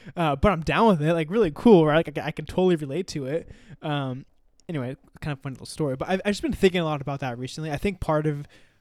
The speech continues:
why I've been thinking about that was probably because of our little court case that I had. Like,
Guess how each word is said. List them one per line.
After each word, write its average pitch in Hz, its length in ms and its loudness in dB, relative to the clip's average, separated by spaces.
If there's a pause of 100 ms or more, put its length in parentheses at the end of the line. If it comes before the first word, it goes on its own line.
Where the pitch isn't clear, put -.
why 143 240 -2
I've 143 60 -6
been 131 140 -10
thinking 143 260 -8
about 127 260 -8
that 143 120 -4
was 139 120 -6
probably 143 240 -6
because 139 340 -10
of 127 120 -10
our 123 180 -8
little 123 400 -10
court - 260 -12
case 156 200 -10
that 151 120 -10
I 147 60 -4
had. 151 240 -6
Like, 123 220 -10